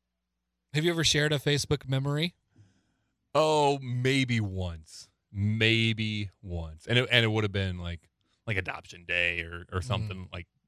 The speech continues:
Speaker 2: something sappy.
Speaker 1: Mm-hmm.
Speaker 2: I just had one the other day that, that it was, like, seven years ago. Here's a picture of a cast iron skillet that I bought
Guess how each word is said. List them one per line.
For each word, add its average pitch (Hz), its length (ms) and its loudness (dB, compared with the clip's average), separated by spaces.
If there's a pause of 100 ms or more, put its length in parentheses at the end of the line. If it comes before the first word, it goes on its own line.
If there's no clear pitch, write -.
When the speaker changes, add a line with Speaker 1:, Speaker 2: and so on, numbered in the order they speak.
Speaker 2:
something 92 260 -6
sappy. 90 500 -8 (200)
Speaker 1:
Mm-hmm. 127 160 -4 (1600)
Speaker 2:
I 120 60 6
just 131 180 2
had 156 160 6
one 135 160 2
the 127 100 4
other 131 160 4
day 113 180 4
that, 104 220 0 (160)
that 98 280 0 (340)
it 107 120 0
was, 95 200 -2
like, 92 160 0
seven 117 280 0
years 127 240 -2
ago. 98 500 2 (420)
Here's 110 180 -2
a 104 60 -2
picture 117 300 2
of 101 80 0
a 98 100 4
cast 107 340 -2
iron 110 220 2
skillet 123 380 -6
that 101 120 -8
I 98 80 -6
bought - 140 -18